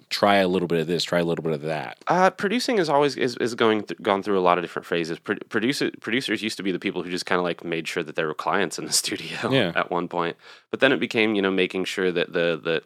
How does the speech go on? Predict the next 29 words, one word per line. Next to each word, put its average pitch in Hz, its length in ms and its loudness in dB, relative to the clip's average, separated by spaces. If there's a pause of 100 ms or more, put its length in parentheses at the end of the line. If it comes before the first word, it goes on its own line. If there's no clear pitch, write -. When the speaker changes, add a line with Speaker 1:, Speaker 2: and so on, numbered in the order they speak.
(120)
Speaker 2:
the 87 140 -6
song 82 380 2
is 82 160 -6
done 82 260 -2
well. 85 220 2
But 95 120 0
a - 40 -4
producer 131 400 -2
isn't 101 180 -2
always 87 320 0
your 87 100 -4
engineer, 85 380 -2
and 95 120 -2
a 87 40 -2
lot 87 160 0
of 90 100 -6
times 82 280 -6
producers 82 420 -6
have 80 160 -2
their 78 120 -8
favorite 76 260 -6
engineers 76 460 -6
to 101 140 -8
work 85 280 -6
with, - 200 -12
where - 100 -2
Speaker 1:
Yeah. - 80 2
Speaker 2:
they're 60 60 -4
like, 67 240 -6